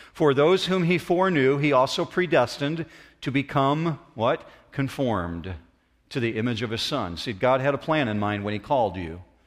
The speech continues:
Even if you feel like you're unlikely, he called you with a purpose. He wants to shape you into the image of his Son.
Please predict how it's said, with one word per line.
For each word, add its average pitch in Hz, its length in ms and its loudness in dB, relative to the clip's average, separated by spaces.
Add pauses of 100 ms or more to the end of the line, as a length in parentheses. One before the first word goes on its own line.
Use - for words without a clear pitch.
(400)
Even 139 240 0
if 127 80 -4
you 151 80 0
feel 151 220 0
like 143 180 0
you're 139 180 0
unlikely, 135 680 0 (180)
he 131 120 -4
called 147 380 2
you 156 120 -2
with 160 120 0
a - 20 -4
purpose. 139 480 -2
He 123 100 -4
wants 104 260 -2
to - 80 -8
shape 175 440 0
you 104 240 -2 (240)
into 131 200 -4
the 120 180 -2
image 139 260 0
of 147 100 0
his 151 120 -4
Son. 110 600 -2